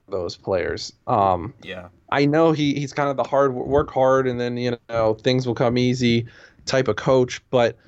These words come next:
Speaker 1: when you have that much of a lead, maybe it's good to take,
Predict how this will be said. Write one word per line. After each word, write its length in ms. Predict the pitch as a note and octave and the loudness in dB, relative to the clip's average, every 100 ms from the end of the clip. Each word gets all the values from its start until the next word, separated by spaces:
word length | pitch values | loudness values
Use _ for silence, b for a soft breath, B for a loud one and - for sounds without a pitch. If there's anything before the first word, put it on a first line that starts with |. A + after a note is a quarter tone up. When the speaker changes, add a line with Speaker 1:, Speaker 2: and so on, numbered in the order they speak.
| b _ _ _ _ _ _ - | b _ _ _ _ _ _ -4
Speaker 1:
when 200 | D3+ F3+ | 0 2
you 100 | F#3 | 2
have 240 | D#3 D3+ | 0 0
that 120 | C#3 | -2
much 160 | C#3 C#3 | -2 -4
of 80 | A#2 | -6
a 40 | |
lead, 380 | A2+ B2 A#2+ G#2 | -6 -6 -6 -4
maybe 400 | A#2+ D3+ D3+ C#3 | 0 2 2 2
it's 160 | B2 | 0
good 200 | - C3 | 0 0
to 80 | A#2+ | 0
take, 440 | A2+ C3 A#2 - | -2 -2 -2 -6